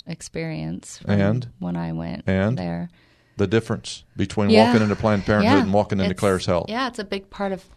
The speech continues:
Speaker 1: why we developed a model the way we did at Claris, because I did not have that when I walked into a Planned Parenthood.
Speaker 2: So
Speaker 1: And
Speaker 2: tell, tell our listening audience, because I'm gonna guess most people have never been into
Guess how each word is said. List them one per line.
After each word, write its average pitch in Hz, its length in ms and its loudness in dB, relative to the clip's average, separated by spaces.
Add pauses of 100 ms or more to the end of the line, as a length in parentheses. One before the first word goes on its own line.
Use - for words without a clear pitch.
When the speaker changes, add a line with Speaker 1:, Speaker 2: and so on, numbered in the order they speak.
(120)
Speaker 1:
why 165 400 0
we 165 200 -6
developed 151 580 -4
a 151 60 -4
model 147 520 -2
the 160 120 -8
way 156 200 -6
we 156 160 -6
did 147 260 0
at - 160 -12
Claris, - 500 -6
because - 680 -10 (300)
I 78 160 -8
did 151 180 -10
not 147 460 -6
have - 380 -8
that - 340 -6
when - 180 -6
I 67 160 -4
walked - 320 -8
into - 280 -14 (220)
a 156 60 -16
Planned - 320 -14
Parenthood. - 500 -12
Speaker 2:
So 113 200 6
Speaker 1:
And 104 100 -2
Speaker 2:
tell, 131 160 4
tell 143 200 2
our 127 120 6
listening 107 440 4
audience, 101 340 2
because - 440 -2 (360)
I'm 110 100 2
gonna 113 160 4
guess 107 220 2
most 104 240 2
people 104 400 2
have 98 140 0
never 98 220 2
been 101 220 2
into 113 460 0